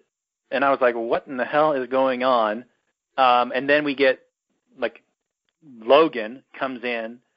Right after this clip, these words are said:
and we understand that this is X twenty-four. This is a clone that is loyal to this Transgen company. And he's only, I guess he only listens to, like, the lead scientist guy, but he is basically their –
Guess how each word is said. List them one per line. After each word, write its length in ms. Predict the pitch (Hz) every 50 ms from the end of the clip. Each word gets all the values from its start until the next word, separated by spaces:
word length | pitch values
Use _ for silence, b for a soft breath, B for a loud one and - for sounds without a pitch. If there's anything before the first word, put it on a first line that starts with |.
| _ _ _ _ _ -
and 180 | 139 131 131 127
we 100 | 127 127
understand 580 | 123 120 113 - - 127 120 120 120 120 107 104
that 140 | 117 110 -
this 160 | 123 127 117 -
is 240 | 135 120 117 117 113 - - -
X 180 | 127 - - -
twenty-four. 560 | - 131 117 110 101 - 131 123 117 113 113 110
This 160 | 113 110 110
is 120 | 110 104 107
a 80 | 101
clone 680 | - - - 147 131 127 127 123 120 117 117 117 117 110 _ b b b b b b b b b b b -
that 180 | 120 123 117 113
is 140 | 113 107 -
loyal 440 | 127 117 117 120 117 117 113 117 113 - -
to 160 | - 123 113 107
this 140 | 107 101 - -
Transgen 480 | 120 117 117 110 113 104 113 107 104 -
company. 460 | 107 104 101 - 101 101 104 98 - _ _ _ _ _ _ _ _ _ - -
And 80 | 139 139
he's 120 | 135 127
only, 240 | 143 143 139 131 127
I 60 | 117
guess 140 | 120 120 -
he 100 | 143 127
only 160 | 123 131 127
listens 320 | 117 123 127 - - 123 - -
to, 60 | 131 120
like, 140 | 110 - -
the 40 | 107
lead 180 | 107 113 110 - -
scientist 380 | 117 110 110 107 - 113 - -
guy, 320 | 123 110 104 104 104 101 - b b b b b b b b b b -
but 80 | 123 -
he 140 | 123 127 123
is 100 | 113 - -
basically 520 | 117 110 104 - 117 - - 113 110 110 104
their – 360 | 107 107 104 101 101 95